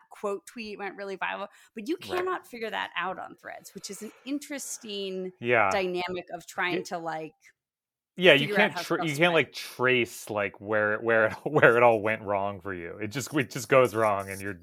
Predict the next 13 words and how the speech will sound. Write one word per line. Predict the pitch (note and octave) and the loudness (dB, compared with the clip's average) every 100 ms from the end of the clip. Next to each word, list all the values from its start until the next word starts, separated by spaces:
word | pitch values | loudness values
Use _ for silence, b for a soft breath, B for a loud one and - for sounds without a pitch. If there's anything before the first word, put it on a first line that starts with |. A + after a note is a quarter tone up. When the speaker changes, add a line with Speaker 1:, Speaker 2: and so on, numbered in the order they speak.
| G2 | -10
Speaker 2:
and | A#2 F#2+ | -8 -4
that's | G2 G2 | -4 -4
that. | G#2+ F#2+ F2 - C#3 D#3 B B _ _ _ _ | -4 -4 -4 -12 -20 -20 B B _ _ _ _
Speaker 1:
Right. | G#3+ C4+ A#3 G#3 - | 0 4 4 2 0
And | C#4 | -2
you | D4+ | -2
can't | - F4+ G4+ A4+ | -4 -4 -4 -4
even | A#4+ A#4+ A#4 | -6 -8 -10
totally | - D4+ C#4+ C#4+ | -8 -8 -6 -8
figure | A#3+ - A#3 B3 A#3 | -10 -12 -10 -8 -4
out, | A3 A3 G#3 G#3+ - _ _ _ _ _ | -2 0 -2 -6 -14 _ _ _ _ _
like, | G#3 G3+ F#3 F#3 - - - _ _ _ _ _ _ | 0 2 0 -6 -14 -20 -20 _ _ _ _ _ _
how | - - A#3 G#3+ G#3 G#3+ G#3 G3 | -18 -6 0 2 2 0 -4 -8